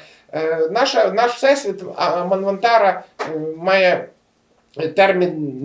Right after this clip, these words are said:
мільярди років, але є Манвантари поменше. Там галактична, е, зоряна, планетарна. Планетарна, е, Манвантара, вона не так, е, багато там, е, ну, тридцять шість тисяч років плюс дванадцять.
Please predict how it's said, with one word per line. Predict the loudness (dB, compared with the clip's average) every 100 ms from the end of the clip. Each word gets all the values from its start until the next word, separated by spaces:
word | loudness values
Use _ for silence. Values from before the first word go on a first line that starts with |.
| -8
мільярди | -2 0 0 -2 -2
років, | 0 0 -2 -4
але | 0 2 2
є | 2
Манвантари | 2 -2 -2 -4 -2 -2 -2
поменше. | -4 -2 0 0 -4 -12 -14 _ _ _
Там | -6 -6 -6
галактична, | 0 0 0 -4 -4 -2 -4 -8 -4 -2 -4 -8 _ -12
е, | -8 -6 -6 -6
зоряна, | -2 0 4 6 4 2
планетарна. | 0 0 0 0 0 2 2 0 -4 -6 _
Планетарна, | -4 -4 2 2 2 2 -2 -2 -10 _ _ _
е, | -12 -10 -6
Манвантара, | -4 0 2 4 4 4
вона | 2 0 0
не | 0
так, | 0 0
е, | -4 -6
багато | -2 0 2 0 -2
там, | -2 -4 -10 _ _ -12
е, | -6 -4 -2 -4 -6 -10 -12 -14 -18 -20 -20 -20 -20 -18
ну, | -18 -18 _ _
тридцять | -4 -2 -2 -2
шість | -4 -4
тисяч | -4 -4 -6 -4
років | -2 -2 -4 -10
плюс | -10 -12
дванадцять. | -8 -6 -6 -8 -12 -20